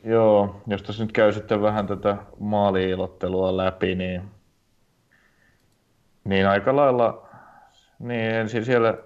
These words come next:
Järvisen Topi laidalla pyöritteli, pyöritteli Ville Koskimaata ja sitten ne on vähän onnekkaalla kimmokkeella, mutta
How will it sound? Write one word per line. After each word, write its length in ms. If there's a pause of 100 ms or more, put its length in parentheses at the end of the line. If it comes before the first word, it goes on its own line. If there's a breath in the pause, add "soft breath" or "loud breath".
(1000 soft breath)
Järvisen 580
Topi 420
laidalla 500 (200)
pyöritteli, 640 (140)
pyöritteli 500
Ville 240
Koskimaata 800
ja 80
sitten 320
ne 60
on 120
vähän 240
onnekkaalla 560
kimmokkeella, 640
mutta 340